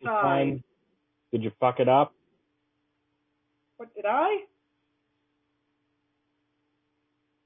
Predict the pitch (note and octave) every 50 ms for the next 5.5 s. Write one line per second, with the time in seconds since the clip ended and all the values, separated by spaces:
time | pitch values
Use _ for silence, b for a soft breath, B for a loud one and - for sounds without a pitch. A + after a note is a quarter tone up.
0 | _ - - B2+ A#2+ A#2 A#2+ A#2+ A#2 A#2 - - _ _ - - A2 - B2+ C#3
1 | C#3+ D3 D3 C3+ C3+ C3 B2 - A#2 B2+ B2+ B2+ B2+ B2+ B2 B2 A#2+ A#2 A2+ A2+
2 | A2 A2 A2 G#2+ G#2+ G#2 G#2 G2 - - G#2 G#2 - - A#2 A#2 A#2 A2+ A2 G#2+
3 | A2 G#2+ G#2 _ _ _ _ - - A#2 A2+ A2 A2 A2 G#2 G#2 - F2 G#2 G2+
4 | G2+ G#2 G#2 G2 C2+ A#1 F2+ G2 F#2 - - - - D#3+ D#3 _ _ _ _ -
5 | - - - A#2 A2+ A2+ A2+ A2+ A2+ A2+